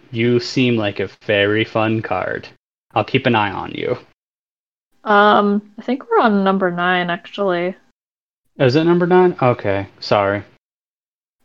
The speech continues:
Speaker 2: No, you're good.
Speaker 1: Maybe.
Speaker 2: Uh, <laughs> so, I picked a weird one. I picked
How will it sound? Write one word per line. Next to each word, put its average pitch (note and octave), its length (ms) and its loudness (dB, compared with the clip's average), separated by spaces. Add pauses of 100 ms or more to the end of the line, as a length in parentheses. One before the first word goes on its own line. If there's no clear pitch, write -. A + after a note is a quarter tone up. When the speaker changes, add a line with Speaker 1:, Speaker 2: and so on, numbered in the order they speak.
(160)
Speaker 2:
No, A#3+ 160 4
you're A#3 180 4
good. G#3+ 300 0
Speaker 1:
Maybe. B2 320 2
Speaker 2:
Uh, F#3+ 680 -4 (720)
<laughs> D#4 80 2 (2000)
so, G#3 880 4 (400)
I A#3 60 4
picked E4 260 2
a D4+ 60 6
weird G#3 320 8
one. G#3 440 2 (220)
I G#3+ 80 2
picked A3 400 0